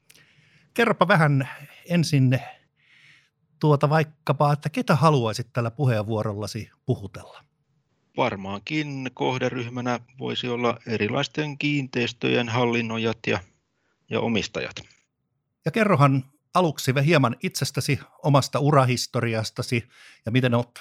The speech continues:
Speaker 1: näihin tehtäviin päässyt.
Speaker 2: Joo, mä olen tosiaan Timo Hautalampi ja koulutukseltani olen fyysikko, eli Turun yliopistolla olen opiskellut sovellettua fysiikkaa ja, ja tuota,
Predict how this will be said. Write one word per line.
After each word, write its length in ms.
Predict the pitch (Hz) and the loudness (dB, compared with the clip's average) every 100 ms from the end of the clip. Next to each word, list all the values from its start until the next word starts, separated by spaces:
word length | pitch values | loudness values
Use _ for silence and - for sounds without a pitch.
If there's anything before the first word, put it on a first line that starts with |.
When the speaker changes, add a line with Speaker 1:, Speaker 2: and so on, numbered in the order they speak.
| - | 0
Speaker 1:
näihin 280 | 131 123 120 | 2 2 2
tehtäviin 500 | 139 - 107 120 113 | 0 0 -2 -2 2
päässyt. 520 | 160 107 - - - _ _ _ _ _ _ _ - | 0 0 -6 -14 -20 _ _ _ _ _ _ _ -20
Speaker 2:
Joo, 360 | 110 143 147 95 | -6 -2 0 0
mä 140 | 117 | -2
olen 160 | 101 95 | -4 -4
tosiaan 340 | 110 113 87 | -2 0 -2
Timo 260 | - 156 135 | -2 0 0
Hautalampi 540 | 120 110 110 110 101 | 0 0 0 -2 0
ja 160 | 107 101 - _ _ _ - - _ _ _ - | 0 -2 -6 _ _ _ -20 -20 _ _ _ -14
koulutukseltani 800 | 120 110 98 - - 98 101 101 | -8 -6 -6 -8 -8 -6 -6 -4
olen 220 | 104 98 - - | -6 -6 -14 -12
fyysikko, 1120 | 170 185 151 - 120 _ _ _ - - 117 | -8 -2 -2 -2 -6 _ _ _ -10 -2 0
eli 220 | 110 110 - _ | 0 -4 -8 _
Turun 360 | 127 123 117 92 - | -12 -10 -10 -12 -12
yliopistolla 760 | 113 120 117 104 110 - 104 98 | -8 -4 -4 -4 -8 -6 -4 -4
olen 140 | 104 | -4
opiskellut 500 | 101 104 - 92 90 | -6 -8 -8 -8 -10
sovellettua 800 | - 117 110 98 90 - 90 92 - | -8 -8 -4 -4 -6 -8 -6 -6 -6
fysiikkaa 720 | - 147 147 113 _ - 98 | -2 0 2 0 _ 0 2
ja, 140 | 95 92 _ _ _ _ - _ _ _ _ _ _ _ _ _ | 2 -2 _ _ _ _ -20 _ _ _ _ _ _ _ _ _
ja 500 | 95 92 92 92 90 - | -14 -10 -6 -4 -4 -4
tuota, 580 | 98 95 92 95 95 | -2 -2 0 2 2